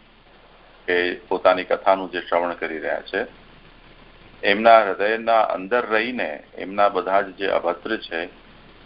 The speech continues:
એને એ, એને એનું વિદારણ કરી દે છે,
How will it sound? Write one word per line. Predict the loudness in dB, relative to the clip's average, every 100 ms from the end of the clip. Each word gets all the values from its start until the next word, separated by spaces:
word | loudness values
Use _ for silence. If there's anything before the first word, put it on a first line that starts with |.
| -20 -6
એને | -2 2 4 2 0 -2
એ, | 0 2 0 -12 -20 -20 -20 -20 -20 -20 -20 -20 -20 -20 -20 -10 -6
એને | -2 0
એનું | 0 0 -2 0
વિદારણ | 6 8 8 6
કરી | -4 -8
દે | -8 -12
છે, | -12